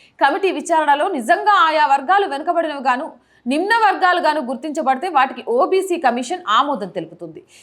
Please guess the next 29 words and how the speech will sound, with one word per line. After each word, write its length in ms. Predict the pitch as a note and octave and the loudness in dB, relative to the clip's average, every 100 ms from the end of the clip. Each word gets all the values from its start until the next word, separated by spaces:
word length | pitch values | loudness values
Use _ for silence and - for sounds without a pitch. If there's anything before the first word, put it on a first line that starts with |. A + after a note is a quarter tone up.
| - D4 | 0 2
ఈ 20 | G4+ | 4
ప్రక్రియ 300 | F#4 F4 E4+ D#4+ | 2 0 0 2
తర్వాత 300 | B3+ A3 A3 C4 E4 | 2 2 2 2 4
ఆయా 200 | C4 C#4+ B3+ | 4 4 2
వర్గాలను 420 | A#3+ B3+ D#4 F4+ G#4 A#3+ | 2 2 2 0 -2 -2
ఓబీసీల్లో 480 | C4 D#4 D4+ B3+ E4+ F4 | 0 -2 -4 -6 -6 -4
చేర్చొచ్చు. 440 | A#3 A#3 F3 - - - | -4 -4 -10 -12 -6 0
కానీ 220 | G3+ G#3 F4 G4+ _ _ F#3+ | 2 2 -2 -6 _ _ 2
కాంగ్రెస్ 420 | D#4+ G4+ - - B3 | 2 0 -4 2 2
పార్టీ 220 | A#3+ C4 A#3 | 2 -4 -6
ఈ 20 | G#3+ | -6
ప్రక్రియను 400 | G#3+ A#3 A3+ G#3 G3+ | -6 -6 -6 -4 -2
ఏమీ 320 | B3+ D#4 C#4+ C#4+ B3+ | -2 -4 -8 -6 -4
చేపట్టడం 480 | G#3+ G#3+ G#3 F3 E3 | 0 -2 -2 -4 -4
లేదు. 140 | C#3+ - _ _ F#3 C4 | -6 -10 _ _ 2 2
గంపా 360 | F#4+ G4+ G#4+ F#4+ | 2 2 4 4
గుత్తాగా 400 | E4 - C4 C#4+ G4 | 2 2 4 4 2
ముస్లింలందరికీ 960 | D4 E4 E4 D#4 F#4 F#4 F#4 F4+ F4+ B3+ D#3+ - _ _ - A3+ | 0 -4 0 0 0 0 2 2 0 -2 -4 -10 _ _ -2 2
గంపా 340 | E4 F#4+ - F#4 | 2 4 4 4
గుత్తా 200 | D#4 - C4 | 0 2 4
రిజర్వేషన్ 440 | A#3 A#3 A3 A3 A#3 | 4 0 -2 -2 -2
అని 100 | C#4 | -4
ఇస్తుంది. 320 | - F#3+ - - E3+ | -6 -10 -10 -8 -6
దీనివల్ల 340 | G3 G#3+ C#4 A#3 | 0 2 2 0
నిజంగా 480 | F3 A3+ D#4 F4 F4+ D4+ | 0 0 2 2 2 2
వెనుకబాటుకు 520 | C#4+ C#4+ C4+ C4+ C4+ A3 | 0 2 2 0 -2 -2
గురవుతున్న 360 | A#3 A#3 G#3+ G3+ G#3 | 0 -2 -4 0 2
వారు 180 | G#3+ G3+ C4 - - F#3 | 2 -2 -6 -14 -12 -8
నష్టపోతున్నారు. 880 | F#3+ - C4+ A3 G#3+ F#3 F#3 F3 | -6 -6 -4 -2 -2 -2 0 0